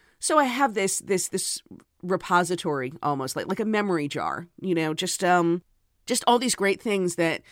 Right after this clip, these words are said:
to remember about the cats. Uh, but of course, you, you still, you can't put literally every detail, all the little quirks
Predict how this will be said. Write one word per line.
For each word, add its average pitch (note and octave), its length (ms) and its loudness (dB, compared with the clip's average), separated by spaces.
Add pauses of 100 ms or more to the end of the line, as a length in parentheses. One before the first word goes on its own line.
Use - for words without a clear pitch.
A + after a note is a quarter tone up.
(120)
to G#3+ 120 0
remember G3 360 2
about D#3+ 260 2
the D3+ 60 -8
cats. - 580 -2 (580)
Uh, G3 160 6
but B3+ 200 2
of - 80 -2
course, - 300 0
you, B3+ 120 -6
you B3 100 -6
still, F#4+ 220 -2
you A3+ 100 -10
can't - 360 -8
put C4 320 0 (200)
literally G3 960 2
every F3 380 2
detail, C#3+ 680 -4 (720)
all B3+ 260 8
the G#3 120 2
little F3+ 200 2
quirks - 640 -2